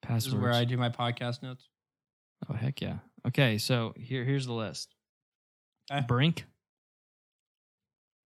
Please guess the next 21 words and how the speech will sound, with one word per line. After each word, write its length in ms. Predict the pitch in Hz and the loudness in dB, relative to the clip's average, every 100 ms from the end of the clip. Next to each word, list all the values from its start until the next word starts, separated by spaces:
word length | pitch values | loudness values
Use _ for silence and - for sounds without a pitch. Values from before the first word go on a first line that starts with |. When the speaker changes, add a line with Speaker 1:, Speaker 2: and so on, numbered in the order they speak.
| _ _ - _ _ _ _ _ _ 135 | _ _ -20 _ _ _ _ _ _ -4
Speaker 2:
Xenon. 680 | 123 135 143 117 120 143 131 _ _ _ _ _ _ _ _ _ _ _ _ _ _ | 2 4 4 4 2 2 -2 _ _ _ _ _ _ _ _ _ _ _ _ _ _
The 80 | 135 | 2
Speaker 1:
We're 60 | 151 | 4
Speaker 2:
first 40 | - | 4
Speaker 1:
just 20 | - | 6
gonna 120 | 190 | 6
Speaker 2:
one. 140 | 151 - | 6 4
Speaker 1:
compile 580 | 175 147 143 131 131 | 0 2 6 8 8
all 260 | 135 127 123 | 6 4 6
of 60 | 127 | 8
those 240 | 131 127 | 6 6
together. 320 | 127 123 117 | 2 2 6
Speaker 2:
Let's 200 | 180 - | 6 6
compile 480 | - 202 175 170 147 | 6 6 10 10 10
Xenon. 500 | 131 135 123 107 107 | 8 6 4 2 -2
All 300 | - 139 135 | 2 4 4
the, 260 | - 139 143 | 2 0 0
the 200 | 139 143 | 2 2
Z, 400 | 131 131 131 139 - | 4 2 0 0 -2
the, 280 | 131 131 120 | 2 2 2
yeah. 220 | 110 | 0